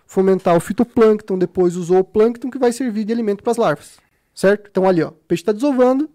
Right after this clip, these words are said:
ó, por exemplo, ali um douradinho, tá desovando e tá descendo. Até deixa eu comentar que essa animação é uma animação de um documentário muito legal que se chama S-, Brasilienses, tá? Legal de vocês assistirem esse documentário completo.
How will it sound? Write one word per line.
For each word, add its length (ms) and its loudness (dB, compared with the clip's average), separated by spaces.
ó, 200 0
por 80 -10
exemplo, 200 -2
ali 80 4
um 280 0
douradinho, 420 -2
tá 120 -2
desovando 580 2
e 80 -8
tá 140 -4
descendo. 380 -6
Até 160 0
deixa 200 -2
eu 60 -4
comentar 380 -2
que 100 -6
essa 220 -2
animação 640 -4
é 40 -6
uma 100 -2
animação 320 0
de 60 -4
um 20 -4
documentário 460 -2
muito 200 -6
legal 200 0
que 60 -14
se 60 -16
chama 200 -8
S-, 760 -16
Brasilienses, 880 0
tá? 240 -6
Legal 260 0
de 80 -4
vocês 240 -4
assistirem 340 -6
esse 100 -6
documentário 400 -4
completo. 580 -8